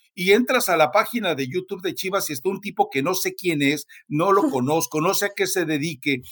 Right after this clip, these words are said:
Speaker 1: y él de repente con una, eh, eh, se ve que tiene que improvisar y de repente suelta, repito, Marcelo Michele Año ha dejado de ser técnico de Chivas. Tú dices, "Ah, caray,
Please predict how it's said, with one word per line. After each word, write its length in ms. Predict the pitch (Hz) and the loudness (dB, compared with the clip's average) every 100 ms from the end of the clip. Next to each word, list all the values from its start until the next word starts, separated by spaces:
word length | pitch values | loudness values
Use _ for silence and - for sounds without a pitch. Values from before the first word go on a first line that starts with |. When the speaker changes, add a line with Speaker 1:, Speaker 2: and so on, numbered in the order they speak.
| - | -16
Speaker 1:
y 160 | 151 170 | 0 2
él 100 | 196 | 4
de 100 | 202 | 4
repente 520 | 190 - 185 196 196 | 2 0 -2 -2 -4
con 220 | - 147 | -2 -2
una, 160 | 175 190 190 - - - | 2 2 0 -8 -20 -4
eh, 180 | 139 - | -4 -4
eh, 80 | 131 - | -16 -14
se 200 | - 175 | -2 2
ve 120 | 208 | 2
que 100 | 214 | 0
tiene 200 | 175 254 | 0 0
que 80 | 240 | 2
improvisar 840 | 226 226 214 147 139 190 185 147 127 _ - | 0 4 2 2 2 6 6 4 -2 _ -8
y 140 | 151 | -2
de 120 | 151 | 0
repente 400 | 147 143 185 185 | 0 0 -2 -2
suelta, 440 | - 196 185 170 - _ _ _ | 0 0 2 0 0 _ _ _
repito, 500 | 127 147 180 131 113 | -2 -2 -4 -6 0
Marcelo 420 | 135 - 180 160 | 0 0 0 0
Michele 380 | 135 127 160 175 | 0 -2 0 0
Año 200 | 175 170 | 0 -2
ha 40 | |
dejado 280 | 135 135 156 | 0 0 0
de 80 | 135 | 0
ser 180 | - 131 | -4 -4
técnico 320 | 147 147 127 | -8 -6 -6
de 60 | |
Chivas. 260 | 123 139 127 | -4 -4 -2
Tú 80 | 208 | 0
dices, 300 | 180 160 - | 0 -4 -4
"Ah, 80 | - | 0
caray, 300 | 196 175 | 4 4